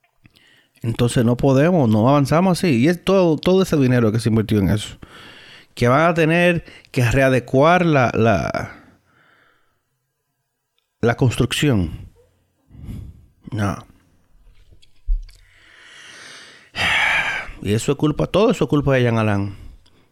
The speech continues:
Como la, ahí presentaron en, en la sal-, los edificios nuevos en Najayo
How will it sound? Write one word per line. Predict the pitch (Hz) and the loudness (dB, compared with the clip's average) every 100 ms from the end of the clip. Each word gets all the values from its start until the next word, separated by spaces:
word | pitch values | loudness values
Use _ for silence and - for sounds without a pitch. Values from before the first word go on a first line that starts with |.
| _ | _
Como | - 131 127 131 | -2 2 4 4
la, | 127 127 | 4 2
ahí | 143 | 2
presentaron | 143 151 147 135 135 135 127 | 0 0 0 0 0 2 0
en, | 107 92 98 - - - - - - _ - | 0 -2 -6 -16 -20 -20 -20 -20 -20 _ -6
en | 110 107 104 98 95 87 - | 0 2 2 2 2 0 0
la | 110 95 | -2 0
sal-, | 123 120 - | 0 0 -2
los | 82 101 98 120 120 | -2 0 2 4 4
edificios | 117 131 127 135 | 2 0 0 0
nuevos | 135 131 123 | 2 2 0
en | 120 | 0
Najayo | 110 120 90 85 | 0 0 0 -4